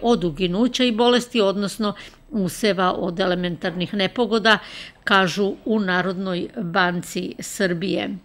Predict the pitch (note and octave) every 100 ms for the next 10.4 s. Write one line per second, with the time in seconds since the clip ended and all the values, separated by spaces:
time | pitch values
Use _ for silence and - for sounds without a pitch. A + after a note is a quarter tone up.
0 | - C4 D4 D4+ D4+ C4 A#3+ A#3 B3 A#3+
1 | C4+ A3 A3 G#3 G3+ F#3+ E3+ F3 G#3 F#3+
2 | G3+ F#3+ F#3+ F3+ - G#3+ G3+ G#3+ G#3+ A3+
3 | G3 F#3+ F#3 F#3 F3+ - G#3+ A#3 C4 C4+
4 | A#3+ G#3+ F#3+ F#3+ E3+ F#3 F#3 F#3+ - F#3+
5 | F3 - - A#3+ A#3+ - - G3 G3 F#3
6 | F3 G3+ F3+ G#3+ - G#3+ - F#3+ F3+ F3
7 | F3+ G#3 F#3+ G#3+ G#3 E3 F3+ F3 F3+ -
8 | E3+ F3+ E3 F3 - F3+ - F3+ F#3 D#3+
9 | F3+ F3+ F3 F3+ D#3+ E3+ F3 F3 E3 F3
10 | F3 F3 F3 F3